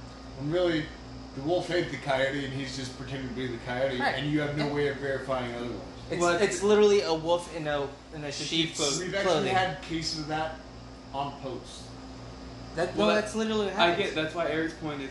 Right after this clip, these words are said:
Speaker 3: he didn't wanna do it. 'Cause I suggested that. I was like, "Dude, let's get a Ouija board, let's fucking do that shit," you know, like, and
Speaker 2: Yeah.
Speaker 3: that's just my own selfish, okay, the way my dad died, I have a lot of regret. I have a lot, a lot of regret.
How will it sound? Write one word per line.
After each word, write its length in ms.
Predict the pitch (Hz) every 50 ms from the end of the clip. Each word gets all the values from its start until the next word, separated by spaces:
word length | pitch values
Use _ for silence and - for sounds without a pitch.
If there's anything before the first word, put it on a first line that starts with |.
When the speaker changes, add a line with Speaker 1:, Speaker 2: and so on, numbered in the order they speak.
| -
Speaker 3:
he 80 | 135 135
didn't 160 | 131 131 -
wanna 160 | 123 120 120
do 160 | 120 123 117 113
it. 60 | 117 -
'Cause 100 | - -
I 160 | 151 160 156 -
suggested 380 | 175 165 165 156 - - 135
that. 100 | 120 127
I 20 | 135
was 100 | 135 135
like, 120 | 131 123
"Dude, 140 | 143 143 131
let's 140 | 135 131 -
get 120 | 160 147
a 40 | 143
Ouija 260 | 139 151 160 143 143
board, 180 | 123 120 127 120
let's 140 | 123 117
fucking 240 | - - - - 131 127
do 120 | 160 175
that 140 | 160 127 - -
shit," 120 | 127 -
you 80 | 135 135
know, 120 | 143 143
like, 120 | 127 117 - - - - - - - - - - -
and 100 | 175 160
Speaker 2:
Yeah. 80 | 151 185 190
Speaker 3:
that's 100 | 185 -
just 160 | 208 202 196
my 140 | 180 160 156
own 160 | 160 160 156
selfish, 320 | - 160 156 156 151 151 - - - - - - - - - - - - -
okay, 240 | 151 156 147 127 - - - -
the 80 | 151 156
way 140 | 170 185 190
my 140 | 196 185 160
dad 200 | 156 156 151 151
died, 300 | 147 143 143 147 143 143 - - - - - - - - - - - - - - - - - - - - - - - - - 165
I 60 | 165
have 100 | 165 160
a 20 |
lot 140 | 151 139 131
of 60 | 120 117
regret. 160 | 123 113 117 - - - - - - - - - - - - - - 131
I 40 |
have 120 | 131 131 127
a 140 | 113 107 113
lot, 160 | 113 110 208
a 260 | - - - 104 110
lot 140 | - 220 214
of 160 | 110 107 110
regret. 160 | 113 113 226